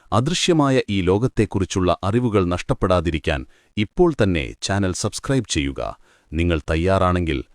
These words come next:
നമുക്ക് തുടങ്ങാം. നമ്മുടെ പ്രവാചകൻ പറഞ്ഞു, "എല്ലാ ആത്മാവും മരണം രുചിക്കുക തന്നെ ചെയ്യും." ഇപ്പോഴിതാ ആ നിമിഷം വന്നെത്തിയിരിക്കുന്നു. വർഷങ്ങളായി നിങ്ങൾ നീട്ടിവച്ച, ഒരിക്കലും വരില്ലെന്ന് നിങ്ങൾ കരുതിയ ആ നിമിഷം, അവസാന ശ്വാസം.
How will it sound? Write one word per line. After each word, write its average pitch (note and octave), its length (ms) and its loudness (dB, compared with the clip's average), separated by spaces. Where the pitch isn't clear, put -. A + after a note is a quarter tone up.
നമുക്ക് C3 380 0
തുടങ്ങാം. C#2+ 440 -4
നമ്മുടെ E3+ 340 2
പ്രവാചകൻ C#3 580 2
പറഞ്ഞു, D#2+ 360 0
"എല്ലാ F2+ 300 0
ആത്മാവും F#2+ 580 0
മരണം G2+ 340 0
രുചിക്കുക G#2 420 -2
തന്നെ E2 260 0
ചെയ്യും." C#2 400 -6
ഇപ്പോഴിതാ F#2+ 580 0
ആ F#2 120 2
നിമിഷം G2 460 2
വന്നെത്തിയിരിക്കുന്നു. D#2+ 840 -2
വർഷങ്ങളായി C#3 680 2
നിങ്ങൾ A#2 300 4
നീട്ടിവച്ച, G2 580 0
ഒരിക്കലും C#3+ 500 4
വരില്ലെന്ന് A#2 480 4
നിങ്ങൾ G#2 200 4
കരുതിയ F#2 540 0
ആ F#2+ 120 -2
നിമിഷം, E2 400 -2
അവസാന F#2 500 -2
ശ്വാസം. G2 540 -4